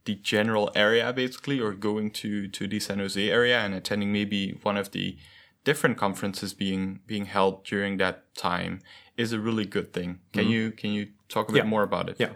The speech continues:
Speaker 2: So, um, I mean, there there are three things to, to dub dub, and this is especially interesting if, if you're, um, going there the first time. So the one part is obviously the keynote and the official talks.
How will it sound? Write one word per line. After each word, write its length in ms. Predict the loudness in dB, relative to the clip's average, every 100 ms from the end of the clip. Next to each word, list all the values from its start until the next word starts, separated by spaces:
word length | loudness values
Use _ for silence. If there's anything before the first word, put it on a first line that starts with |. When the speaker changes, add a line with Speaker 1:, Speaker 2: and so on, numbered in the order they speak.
| -16 -20 -18 -18 -8
Speaker 2:
So, 600 | -2 6 8 8 6 4
um, 600 | 2 4 4 2 0 -6 _ -20 _ _ _ _
I 80 | 4
mean, 220 | 6 4
there 400 | 6 6 6 2 -16 _
there 180 | 6 6
are 40 |
three 460 | 4 -8 2 4 4
things 420 | 2 2 2 -2
to, 360 | -2 0 0 0
to 140 | 0
dub 220 | 0 0
dub, 280 | 0 -2 0
and 200 | 2 2
this 160 | 2 2
is 140 | 0
especially 480 | -2 2 2 4 0
interesting 400 | 2 0 2 2
if, 140 | 2 -4
if 360 | -4 0 0 2
you're, 560 | 4 6 4 0 -2 0
um, 320 | 2 2 0
going 280 | 4 4 6
there 200 | 6 4
the 160 | 2
first 320 | 0 2 2 2
time. 220 | 0 2
So 300 | 2 4 2
the 200 | 0 -4
one 240 | 2 2
part 220 | 6 4
is 120 | 4 0
obviously 440 | 2 2 2 0
the 100 | 0
keynote 480 | 0 2 2 2 -2 0
and 140 | 4
the 80 | 6
official 360 | 4 2 0
talks. 440 | -2 -2 -6 -8